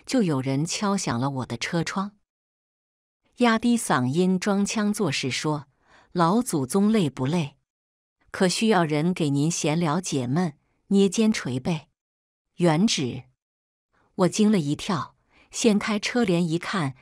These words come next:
竟真的是他。“你胡闹什么？打仗的事岂是儿戏？快给我回去！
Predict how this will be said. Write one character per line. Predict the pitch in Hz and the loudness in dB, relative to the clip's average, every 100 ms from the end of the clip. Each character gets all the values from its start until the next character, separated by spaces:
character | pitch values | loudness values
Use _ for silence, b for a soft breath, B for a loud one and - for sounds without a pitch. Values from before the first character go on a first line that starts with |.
| b - | b -4
竟 | - 196 | 2 2
真 | 151 277 302 | 2 0 2
的 | 226 | 0
是 | - 135 | -2 -6
他。 | - 120 - _ b b b | -6 -8 -10 _ b b b
“你 | 180 160 | -2 -2
胡 | - 160 | 0 2
闹 | 233 269 | 4 2
什 | 175 123 | 0 -2
么？ | 113 123 - _ B B B | -4 -6 -12 _ B B B
打 | 196 151 | 0 0
仗 | 143 214 175 | 0 0 0
的 | 160 | 0
事 | - 147 | -2 -4
岂 | - 143 123 | -4 -6 -4
是 | - | -4
儿 | 160 120 127 | -4 -4 -4
戏？ | - 196 - _ _ _ _ _ _ - | -4 -6 -8 _ _ _ _ _ _ -10
快 | - 269 | -2 -2
给 | 196 | 0
我 | 202 143 | -2 -2
回 | - 127 | -6 -6
去！ | - - 190 | -4 -6 -6